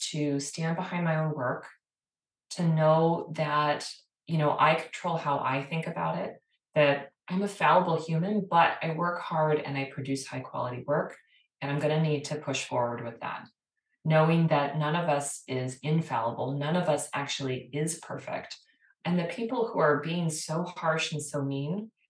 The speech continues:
have probably been treated that way themselves and probably would love for it to be different. But until we start practicing doing things differently, right? If we bring a different tack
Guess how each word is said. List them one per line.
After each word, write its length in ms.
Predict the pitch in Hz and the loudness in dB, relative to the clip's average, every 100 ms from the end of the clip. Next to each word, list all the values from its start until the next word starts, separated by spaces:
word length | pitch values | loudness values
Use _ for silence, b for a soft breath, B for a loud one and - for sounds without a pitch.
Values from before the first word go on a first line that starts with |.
| _ _ _ _ _ | _ _ _ _ _
have 260 | - 196 - | -8 -8 -6
probably 400 | - 214 262 254 | 0 4 4 4
been 200 | 190 165 | 4 2
treated 380 | - 160 151 151 | 0 0 0 2
that 200 | 131 139 | 0 0
way 140 | 131 | -4
themselves 880 | 127 127 - 131 131 190 214 - - _ _ _ _ - | -4 -6 -6 -4 -4 -4 -6 -10 -16 _ _ _ _ -8
and 200 | 185 190 | -6 -4
probably 440 | - 233 269 277 | 4 4 6 2
would 200 | 214 175 | 2 -2
love 340 | 151 151 156 - | 0 2 2 0
for 160 | 165 | 0
it 100 | 156 | 0
to 80 | - | -2
be 160 | 135 131 | -6 -6
different. 380 | - - - - - - _ _ _ _ _ _ _ _ _ - | -6 -10 -12 -14 -16 -18 _ _ _ _ _ _ _ _ _ 2
But 120 | 190 | 4
until 640 | 196 190 - - 226 240 165 | 4 2 0 2 4 4 4
we 260 | 170 180 | 2 2
start 500 | 190 - - - - - - | 0 0 2 2 -2 -12 0
practicing 840 | 143 - 180 - 175 160 170 - _ _ _ | 2 2 -2 -6 -2 -2 -2 -6 _ _ _
doing 420 | 131 147 147 156 151 | -4 -2 2 0 0
things 240 | 147 135 | -4 -6
differently, 680 | - 127 160 180 190 202 220 | -4 -6 -4 -4 -2 -4 -2
right? 220 | 170 - | 2 2
If 160 | - 160 | 2 2
we 120 | 180 | 2
bring 320 | 156 151 156 | 2 2 2
a 120 | 160 139 | 2 0
different 340 | 151 - 143 | -2 -4 -6
tack 340 | - 143 139 | -4 -4 -4